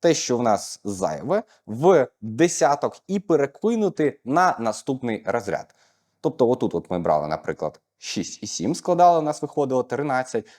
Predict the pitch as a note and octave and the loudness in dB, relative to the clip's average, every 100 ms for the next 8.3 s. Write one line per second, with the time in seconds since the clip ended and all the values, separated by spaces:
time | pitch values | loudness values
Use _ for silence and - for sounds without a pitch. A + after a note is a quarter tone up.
0 | _ G2 B2+ B2+ A#2 A#2 G#2+ A2 - _ | _ 0 2 4 4 4 2 -2 -8 _
1 | - C3 B2+ - - - C3 C3+ D#2+ E2 | -2 0 0 -4 -14 -2 2 2 2 -4
2 | - A2 F3+ - C3+ - E3 - G#2 - | -6 -2 -2 -2 -4 -6 -6 -4 -4 0
3 | C#3+ C3 F#2+ G2+ - A2+ F2+ - G2 F#2+ | 2 2 0 -4 -6 -6 -8 -6 -2 -2
4 | G2 F3+ A3 - _ _ - C#3+ F3 - | 0 0 -2 -8 _ _ -2 0 0 -2
5 | _ _ _ _ _ - - F#2 - D#2 | _ _ _ _ _ -8 -2 -2 -2 -16
6 | - _ _ F#2 - F#2 E2+ E2 D#2+ - | -18 _ _ -10 -4 -2 -2 -2 -4 -4
7 | - _ _ _ _ _ _ D#3 D3 G#2 | -8 _ _ _ _ _ _ 2 2 2
8 | D#2 - | -2 -8